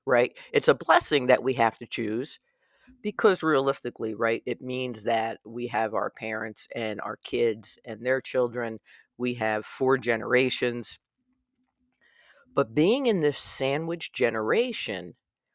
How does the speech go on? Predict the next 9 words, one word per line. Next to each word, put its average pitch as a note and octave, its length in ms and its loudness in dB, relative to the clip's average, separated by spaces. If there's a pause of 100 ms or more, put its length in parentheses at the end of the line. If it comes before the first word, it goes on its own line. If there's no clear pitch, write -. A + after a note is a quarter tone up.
(260)
puts - 380 -4
a C3 140 4
lot C3+ 420 -2
of A3 120 -6
stress - 680 -6
on G#2+ 280 -6
us A2 480 -6 (200)
as E4+ 280 -4
women A2+ 520 -2